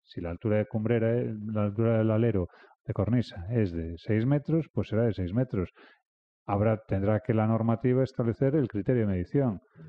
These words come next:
Para eso normalmente hay una fas-, una parte de la normativa que dice, pues,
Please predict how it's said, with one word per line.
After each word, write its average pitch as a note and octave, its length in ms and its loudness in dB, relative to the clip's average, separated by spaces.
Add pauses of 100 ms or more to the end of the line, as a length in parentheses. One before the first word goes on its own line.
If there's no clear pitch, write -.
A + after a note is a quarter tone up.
(260)
Para F#2 200 0
eso A#2+ 220 -2
normalmente G#2 500 0
hay B2+ 60 2
una G2+ 160 0 (420)
fas-, G#2 220 -2
una A2 240 0
parte G#2 360 0
de G2+ 80 2
la G2+ 120 2
normativa G2+ 500 0
que F#2+ 60 0
dice, F#2+ 300 -2 (360)
pues, - 240 -6